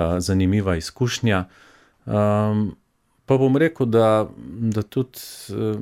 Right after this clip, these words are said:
neko vzdušje v knjižnici je tako prijetno, ker se z-, vsak dan srečuješ z ljudmi, ki berejo, pa ka-, malo poklepetaš o knjigah,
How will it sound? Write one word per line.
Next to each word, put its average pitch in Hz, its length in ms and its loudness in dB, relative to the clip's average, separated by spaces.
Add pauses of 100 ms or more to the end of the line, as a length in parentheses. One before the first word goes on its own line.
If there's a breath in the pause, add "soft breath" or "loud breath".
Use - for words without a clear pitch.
(220)
neko 123 280 0
vzdušje 113 440 2
v 101 60 2
knjižnici 104 560 0
je 92 100 4
tako 107 260 -4
prijetno, 104 480 0
ker 87 140 -6
se 101 180 -6
z-, 92 100 -6 (300)
vsak 107 320 -2
dan 101 160 0
srečuješ 98 440 -2
z - 80 -10
ljudmi, 101 280 -2
ki 92 160 -4
berejo, 98 400 2
pa 82 140 -12
ka-, 90 180 -8
malo 90 320 -6
poklepetaš 85 680 -10
o 90 60 -14
knjigah, 90 320 -10